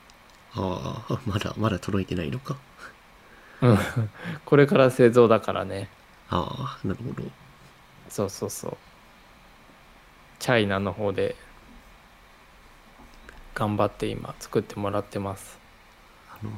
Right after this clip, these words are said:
Speaker 1: 赤い木、赤いぼっちがついてるやつですね。
Speaker 2: そうそうそうそう。もう今回さ、あの、ストリーミングマシンが足らなさすぎて、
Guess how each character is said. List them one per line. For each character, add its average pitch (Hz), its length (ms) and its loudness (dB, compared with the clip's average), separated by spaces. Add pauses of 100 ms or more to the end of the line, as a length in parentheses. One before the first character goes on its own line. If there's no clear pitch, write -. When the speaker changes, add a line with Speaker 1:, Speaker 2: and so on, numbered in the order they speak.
(200)
Speaker 1:
赤 - 240 -2
い 90 60 -2
木、 101 320 -2
赤 - 260 -2
い 95 220 2
ぼ 98 100 0
っ - 100 -4
ち 107 100 0
が 98 80 -4
つ - 140 -4
い 85 40 0
て - 80 -6
る - 100 -4
や 107 60 -6
つ - 120 -16
で - 80 -8
す - 140 -14
ね。 131 120 -8 (880)
Speaker 2:
そ - 180 0
う 98 40 0
そ - 160 -6
う - 20 -6
そ - 180 -8
う 101 40 -10
そ - 220 -10 (1700)
う。 - 40 0
も 113 100 2
う - 20 -2
今 190 240 2
回 107 180 4
さ、 101 360 2 (280)
あ 117 100 0
の、 110 160 0
ス - 120 -8
ト 156 120 8
リ 165 120 8
ー 170 40 6
ミ 165 140 4
ン - 20 2
グ 147 80 4
マ 117 180 6
シ - 140 4
ン 180 40 6
が 110 120 6
足 107 140 0
ら 123 80 8
な 151 140 4
さ 160 160 2
す 143 120 -2
ぎ 107 140 0
て、 - 360 -2